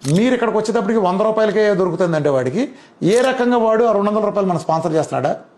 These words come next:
చెప్పండి, వాడి జేబులోంచి తీసి మనకి ఏమైనా స్పాన్సర్ చేస్తున్నాడా? ఎలా కుదురుతుంది? ఆ కాస్ట్కి ఎలా ఇస్తారు ఎవరైనా? తను కొన్న కాస్ట్ కంటే తక్కువకి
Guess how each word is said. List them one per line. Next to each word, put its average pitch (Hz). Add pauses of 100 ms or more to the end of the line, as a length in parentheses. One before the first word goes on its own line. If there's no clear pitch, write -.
(320)
చెప్పండి, 175
వాడి 135
జేబులోంచి 175
తీసి 147
మనకి 143
ఏమైనా 135
స్పాన్సర్ 151
చేస్తున్నాడా? 123 (600)
ఎలా 196
కుదురుతుంది? 208 (500)
ఆ 165
కాస్ట్కి 208
ఎలా 208
ఇస్తారు 202
ఎవరైనా? 202 (440)
తను 180
కొన్న 185
కాస్ట్ 208
కంటే 156 (520)
తక్కువకి 190